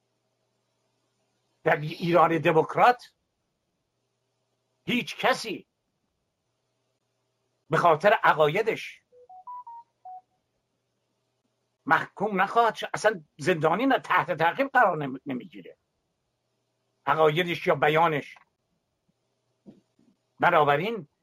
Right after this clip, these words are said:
ایران دموکرات، دموکراسی برای ایران تنها درمان برای تمام این تن بیماری است که در ایران این چنین توان کشور ما رو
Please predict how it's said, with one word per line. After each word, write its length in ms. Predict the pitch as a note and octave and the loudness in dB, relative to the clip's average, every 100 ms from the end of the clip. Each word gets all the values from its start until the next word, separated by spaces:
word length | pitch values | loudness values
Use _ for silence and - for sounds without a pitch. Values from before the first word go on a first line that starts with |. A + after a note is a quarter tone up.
| _ | _
ایران 500 | F3+ F3+ E3+ A#3 C4+ | -4 2 2 4 4
دموکرات، 560 | G#3+ F#3+ E3 D#3+ F3+ F3+ _ _ _ _ _ _ _ _ _ _ A#2+ | 4 2 0 0 0 -2 _ _ _ _ _ _ _ _ _ _ -2
دموکراسی 640 | F#3 F#3 - D#3+ D#3 - C4+ | 2 2 2 0 0 0 2
برای 400 | A#3 G3+ F#3 F3+ | 4 6 4 2
ایران 500 | F3 E3 E3+ F3+ D3 _ _ _ _ _ | 0 2 2 2 -4 _ _ _ _ _
تنها 800 | - G3 A3+ G3+ D3 F3+ A3+ A#3 | 0 2 2 -2 2 6 8 6
درمان 880 | E3 G#3 G#3 G3+ G#3+ D#4 B3+ E3 - _ _ _ C3+ | 4 6 6 6 6 6 6 -4 -16 _ _ _ -20
برای 720 | C3+ F3+ G3 G#3+ F#3 F3+ D#3+ _ _ | 0 4 6 6 4 -4 -6 _ _
تمام 440 | - G#3 B3+ C4+ G#3 G3+ | -2 0 4 4 4 -6
این 360 | G3+ G#3 E3 C#3+ _ _ _ _ _ _ _ _ _ _ _ | -10 -10 -12 -16 _ _ _ _ _ _ _ _ _ _ _
تن 400 | - F3 A#3+ C#4 | -14 0 2 2
بیماری 520 | A3 G#3+ F#3+ G#3 F#3+ | 0 0 4 4 4
است 200 | F#3 D3 | -2 -8
که 80 | - | -6
در 140 | E3 D#3+ | -2 -2
ایران 520 | - D3+ D#3+ E3+ D3 _ _ _ _ - | -4 -4 -2 -2 -8 _ _ _ _ -8
این 180 | G#3 | -8
چنین 520 | D#3+ - G#3+ A3 F3+ C3+ _ _ _ | -6 -8 -4 -4 -4 -10 _ _ _
توان 480 | - F#3+ G#3+ B3+ A3+ | -2 2 6 4 2
کشور 520 | D#3 E3+ - F3 F3 | -6 -10 -4 -2 -2
ما 160 | D#3+ D#3+ | 0 0
رو 200 | D3 | -2